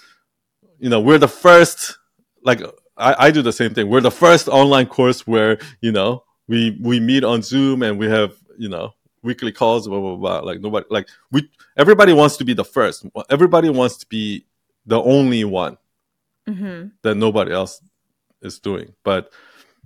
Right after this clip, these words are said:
Speaker 1: I guess what I'm trying to say is, like, that's not always good because,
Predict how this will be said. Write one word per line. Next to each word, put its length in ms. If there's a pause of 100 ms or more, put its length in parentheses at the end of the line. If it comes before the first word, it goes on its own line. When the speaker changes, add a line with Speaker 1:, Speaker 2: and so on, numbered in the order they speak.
(180)
Speaker 1:
I 80
guess 200
what 120
I'm 100
trying 280
to 60
say 240
is, 240
like, 200 (100)
that's 220
not 160
always 480 (240)
good 380 (1700)
because, 640